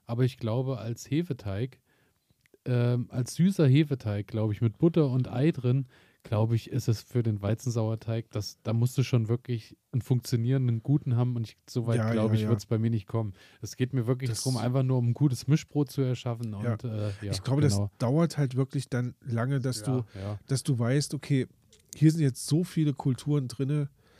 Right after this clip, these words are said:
Speaker 2: dass ich, also ich vermute mal, dein erstes, zweites Brot, ähm,
Speaker 1: Ja,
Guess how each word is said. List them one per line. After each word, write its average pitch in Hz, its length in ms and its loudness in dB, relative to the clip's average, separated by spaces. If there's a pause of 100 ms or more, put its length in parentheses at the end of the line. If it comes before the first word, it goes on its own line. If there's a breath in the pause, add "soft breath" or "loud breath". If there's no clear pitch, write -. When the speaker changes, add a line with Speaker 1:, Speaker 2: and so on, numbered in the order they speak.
(240 soft breath)
Speaker 2:
dass 120 180 -2
ich, - 400 -8 (380)
also 123 180 -4
ich 127 100 -10
vermute 156 440 4
mal, 131 140 0
dein 123 180 -2
erstes, 135 360 -4
zweites 123 360 -4
Brot, - 380 -4 (480 soft breath)
ähm, 113 220 0
Speaker 1:
Ja, 101 280 -6